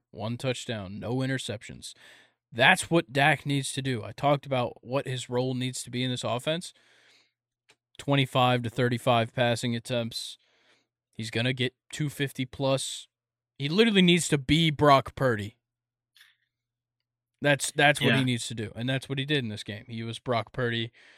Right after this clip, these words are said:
Speaker 1: Tony Pollard had kind of his, really his worst game of the season. No, no doubt.
Speaker 2: Oh, yeah.
Speaker 1: He
Speaker 2: Oh,
Speaker 1: just
Speaker 2: yeah.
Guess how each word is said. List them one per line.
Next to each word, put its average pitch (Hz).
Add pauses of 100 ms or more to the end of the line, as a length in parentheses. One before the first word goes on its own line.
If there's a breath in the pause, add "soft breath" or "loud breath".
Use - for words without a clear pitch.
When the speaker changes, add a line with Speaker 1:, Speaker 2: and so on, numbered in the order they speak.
(240 soft breath)
Speaker 1:
Tony 180
Pollard 143
had 123
kind 123
of 131
his, 123 (640)
really 170
his 123
worst 120
game 101
of 101
the -
season. - (160)
No, 120
no 113
doubt. 110 (100)
Speaker 2:
Oh, -
yeah. - (480 soft breath)
Speaker 1:
He 127
Speaker 2:
Oh, -
Speaker 1:
just 135
Speaker 2:
yeah. 107